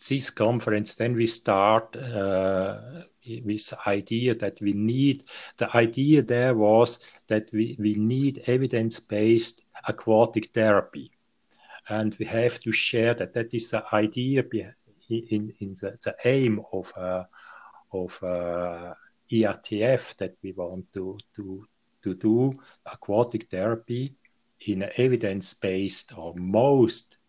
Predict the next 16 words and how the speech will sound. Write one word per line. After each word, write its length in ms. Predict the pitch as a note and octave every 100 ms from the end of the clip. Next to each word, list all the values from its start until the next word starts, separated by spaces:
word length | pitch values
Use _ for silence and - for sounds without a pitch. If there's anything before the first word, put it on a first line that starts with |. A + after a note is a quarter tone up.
| -
best 400 | B2 B2 - -
practice 580 | G#2+ A#2+ - - - -
way, 440 | G2 F#2+ F#2+ C#3+ - _ _ _ _ _ _ _ _ _ - - -
and 640 | G#2+ A2 G#2+ G#2+ - - -
to 80 |
share 440 | A2 - C3 C3+ C#3+
that 360 | C#3 G2 G2+ -
all 240 | A2+ B2 A2+
over 320 | G#2+ G#2+ G2
in 140 | G2
the 140 | F#2+ E2+
world. 420 | F#2+ G2 F2+ F2
So 180 | - G#2
conferences 880 | - C#3 D3+ G#2 F2+ F#2 - - - -
are 300 | F#2+ F#2 F2+ _ _ -
very 600 | G2+ A#2+ C3+ C#3+ D3